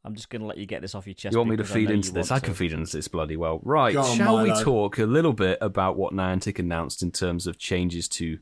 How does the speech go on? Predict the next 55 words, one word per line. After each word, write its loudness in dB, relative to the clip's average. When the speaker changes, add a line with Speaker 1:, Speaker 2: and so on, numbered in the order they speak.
Speaker 2:
bonuses 0
to -12
do -2
with -6
the -6
exploration -2
factor -4
of -8
the -6
game? -2
Speaker 1:
I -4
feel -4
it -4
would -6
be -6
rude -4
not -2
to, -6
because -10
this -10
was 0
Speaker 2:
We 4
Speaker 1:
kind 0
Speaker 2:
have 2
Speaker 1:
of -6
Speaker 2:
to, -4
Speaker 1:
the 0
big -8
Speaker 2:
because -2
it's -2
Speaker 1:
news, 0
wasn't -2
Speaker 2:
such -4
Speaker 1:
it? 4
Speaker 2:
a 2
huge 0
topic, -4
and 0
it 0
extends 0
well 4
beyond 0
just -4
the -4
article -2
and -2
what -4
Niantic -4
have -14
written 0
Speaker 3:
Yes, -4
Speaker 2:
at -6
this -6
Speaker 3:
agreed. 2
Speaker 2:
point. -10